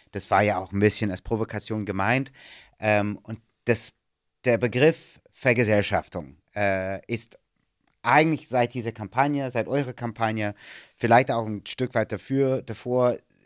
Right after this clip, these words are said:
in sehr in Mode gekommen in linken Diskursen in Deutschland. Es gab auch vor ein paar Jahren das, äh, Buch von Sabine Nuss über Vergesellschaftung. Ähm,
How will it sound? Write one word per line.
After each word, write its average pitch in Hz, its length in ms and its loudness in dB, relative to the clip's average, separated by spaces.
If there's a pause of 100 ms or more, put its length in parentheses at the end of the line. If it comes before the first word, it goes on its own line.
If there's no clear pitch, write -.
(380)
in 127 120 -4
sehr 127 200 4
in 127 80 4
Mode 113 300 2
gekommen 95 560 -4
in 98 400 -8
linken 98 220 -6
Diskursen 90 440 -10
in 82 140 -12
Deutschland. 80 340 -10
Es - 60 -16
gab 85 140 -4
auch 87 200 -4 (200)
vor 92 120 -8
ein - 40 -12
paar 101 100 4
Jahren 98 200 6
das, - 200 -6
äh, 90 320 -10 (160)
Buch 98 160 -10
von 98 180 -10
Sabine 90 360 -8
Nuss 139 340 4
über 120 180 -4
Vergesellschaftung. 101 920 0 (600)
Ähm, 90 480 2